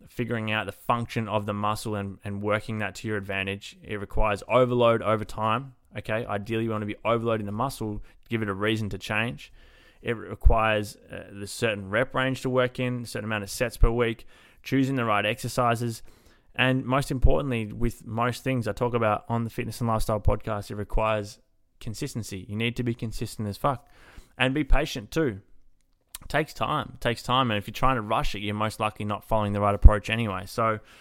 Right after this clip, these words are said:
hope you guys have been able to get something out of, um, this episode. I'd love to hear your feedback and, um, you know, tag me in your stories on Instagram next time you're training arms if you found some tips from today's ex-, uh, from today's podcast,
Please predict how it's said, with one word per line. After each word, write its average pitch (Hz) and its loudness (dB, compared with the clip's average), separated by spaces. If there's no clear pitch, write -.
hope 156 0
you 165 2
guys 147 4
have 127 -2
been 135 2
able 120 4
to 113 0
get 107 0
something 110 -4
out 104 2
of, - -6
um, 98 -8
this 101 -10
episode. 101 -6
I'd 95 -6
love 101 -2
to 104 -6
hear 104 -4
your 95 -6
feedback 98 -2
and, 95 -12
um, 95 -8
you 117 -2
know, 117 2
tag 120 2
me 120 0
in 113 0
your 110 -2
stories 117 2
on 113 0
Instagram 110 -2
next 110 -2
time 117 0
you're 110 -4
training 110 2
arms 110 2
if 101 -6
you 104 -6
found 107 -4
some 107 -6
tips - -6
from 107 -2
today's 104 0
ex-, - -4
uh, 104 -2
from 104 -2
today's 107 0
podcast, 104 6